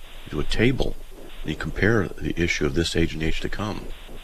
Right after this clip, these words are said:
you find out lots of interesting things.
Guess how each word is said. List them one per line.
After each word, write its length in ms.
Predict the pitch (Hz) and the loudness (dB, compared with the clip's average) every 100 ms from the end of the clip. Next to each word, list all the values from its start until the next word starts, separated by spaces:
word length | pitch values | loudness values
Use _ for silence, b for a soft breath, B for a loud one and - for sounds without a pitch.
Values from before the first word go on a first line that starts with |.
| - - B B B B - | -14 -12 B B B B -6
you 80 | |
find 320 | - - 117 120 | -2 2 6 8
out 180 | 117 | 8
lots 240 | 82 78 - | 6 4 4
of 160 | - | 4
interesting 380 | - - - - | 0 -4 -2 0
things. 600 | - 98 - - - - | 0 0 -2 -4 -6 -6